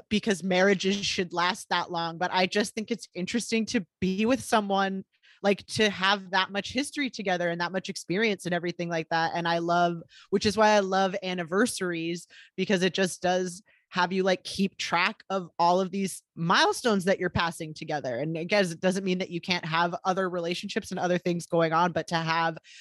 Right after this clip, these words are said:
but to have the commitment and to celebrate those, the passing of time with people, I think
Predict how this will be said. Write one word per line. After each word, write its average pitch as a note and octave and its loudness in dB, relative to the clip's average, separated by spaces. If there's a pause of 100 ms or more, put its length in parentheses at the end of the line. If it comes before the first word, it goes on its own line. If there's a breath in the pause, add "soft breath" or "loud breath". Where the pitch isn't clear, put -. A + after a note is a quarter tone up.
(120)
but G#3 -2
to G#3+ 0
have G3 2
the G#3 2 (120)
commitment F#3+ -2
and F3+ -6
to F3 -4
celebrate F3 0 (600 soft breath)
those, F3+ 4
the F#3 0
passing F#3+ 0
of F3 -6
time F3+ 0
with F#3 0
people, F3+ -4
I E3 0
think F3+ -6